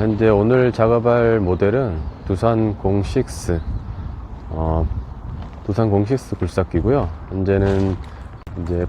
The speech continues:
버켓 부분에 센서를 달기 위해서, 어, 기본적인 용접 작업이 마무리된 상태네요.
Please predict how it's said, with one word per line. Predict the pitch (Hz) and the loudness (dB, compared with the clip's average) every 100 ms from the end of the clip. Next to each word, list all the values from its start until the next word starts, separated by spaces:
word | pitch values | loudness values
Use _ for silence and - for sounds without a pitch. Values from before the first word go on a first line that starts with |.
| - | 0
버켓 | 87 - - 107 113 - - - - - - - | -2 -2 2 4 2 -2 -10 -12 -12 -14 -10 -2
부분에 | 107 104 101 107 80 - - | 0 2 2 2 -2 -8 -10
센서를 | - 120 - 101 92 87 76 71 | -2 -2 2 4 4 2 0 -2
달기 | 85 85 90 76 | 0 2 2 2
위해서, | 73 - 113 87 - - - - - - - - - - | 0 0 0 -2 -6 -8 -8 -10 -10 -12 -14 -16 -16 -10
어, | 73 76 - | -6 -4 0
기본적인 | 87 107 104 110 104 92 | 2 4 4 2 2 2
용접 | 98 110 - | 0 0 -2
작업이 | 87 85 98 | -2 0 0
마무리된 | 82 85 95 92 92 | 2 2 2 2 0
상태네요. | 85 82 80 71 71 104 | -2 -2 -2 -2 -2 -4